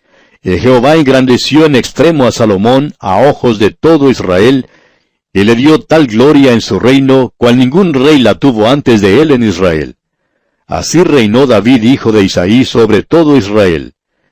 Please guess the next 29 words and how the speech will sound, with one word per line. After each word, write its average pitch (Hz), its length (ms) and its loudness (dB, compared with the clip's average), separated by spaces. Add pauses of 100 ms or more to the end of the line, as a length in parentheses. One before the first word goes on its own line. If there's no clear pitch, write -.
(320)
El 98 140 -4
tiempo 156 300 0
que 123 120 0
reinó 110 400 0
sobre 107 320 0
Israel 92 500 0
fue 113 280 -2
cuarenta 104 680 -2
años. 78 440 -8 (460)
Siete 107 480 -2
años 135 380 0
reinó 101 400 -2
en 117 100 0
Hebrón, 135 480 -2 (360)
y 127 240 2
treinta 123 460 -2
y 104 60 0
tres 151 480 -2 (220)
reinó 110 880 0
en 110 220 -2
Jerusalén. 92 720 -4 (600)
Y 120 120 2
murió 151 360 2
en 110 140 0
buena 117 240 0
vejez, 113 560 -2
lleno 135 440 0
de 104 120 0
días, 131 520 0